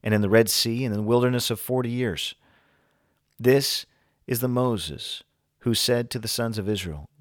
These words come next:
"God will raise up for you a prophet like me from among your brethren." This is the one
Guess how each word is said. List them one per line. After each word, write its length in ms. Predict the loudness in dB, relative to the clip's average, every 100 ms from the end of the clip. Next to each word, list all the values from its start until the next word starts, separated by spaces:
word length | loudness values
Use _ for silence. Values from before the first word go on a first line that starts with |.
| -2
"God 360 | 2 4 2
will 200 | 0 -4
raise 360 | 0 2 2 0 -2
up 240 | -4 -4
for 400 | -12 -6 -2 0
you 240 | -2 -4
a 80 | -4
prophet 760 | -6 -4 -2 -2 -2 -4 -4 -6
like 360 | -4 -4 -4
me 400 | -2 -2 -2 -6 -16 _
from 260 | -6 -2
among 320 | 0 0 0 0
your 120 | -2
brethren." 480 | 2 0 0 -8 -16 _ _ _ _ _ _ -8
This 220 | -4 -4
is 100 | -2
the 80 | 0
one 280 | 0 0